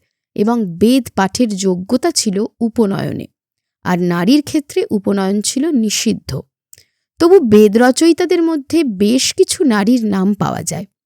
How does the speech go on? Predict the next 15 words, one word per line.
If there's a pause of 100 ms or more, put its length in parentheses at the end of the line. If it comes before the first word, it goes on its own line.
(180)
যেমন (400)
রোমশা,
লোপামুদ্রা,
অদিতি, (380)
বিশ্ববারা,
শাশ্বতী, (120)
অগস্ত্যশশা,
সূর্যা, (340)
ইন্দ্রাণী,
সরমা,
সর্পরাজ্ঞী, (420)
বশুক্রপত্নী,
শ্রী, (360)
মেধা (100)
ইত্যাদি।